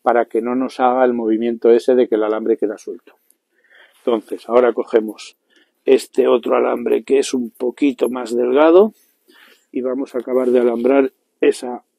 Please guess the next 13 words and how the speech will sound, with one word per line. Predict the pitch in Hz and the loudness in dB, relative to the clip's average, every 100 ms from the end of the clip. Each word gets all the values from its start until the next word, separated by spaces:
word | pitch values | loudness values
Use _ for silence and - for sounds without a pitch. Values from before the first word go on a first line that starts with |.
| _ _ _ - _ _ _ _ _ _ _ - | _ _ _ -20 _ _ _ _ _ _ _ -6
esa | 143 131 | -6 -8
rama. | 110 101 101 95 _ _ _ _ _ _ _ _ _ _ _ _ _ _ | -18 -20 -20 _ _ _ _ _ _ _ _ _ _ _ _ _ _ _
¿Veis? | - 165 190 - _ _ _ - | -10 -10 -10 -18 _ _ _ -8
Aquí, | 127 - 120 - - | -8 -4 -4 -4 -4
lo | 120 | -2
que | 123 | 4
os | 120 120 | 4 4
decía, | 117 120 107 _ _ _ _ _ - | 2 0 0 _ _ _ _ _ -4
esta | 156 - 135 | -2 2 0
rama, | 107 107 98 _ _ _ _ | 0 -10 -16 _ _ _ _
tenemos | - 127 143 135 | 0 2 2 2
aquí, | 131 - 110 120 _ _ _ _ _ _ - | -2 -2 -10 -10 _ _ _ _ _ _ -14
eh, | 135 131 131 131 | -8 -4 -4 -6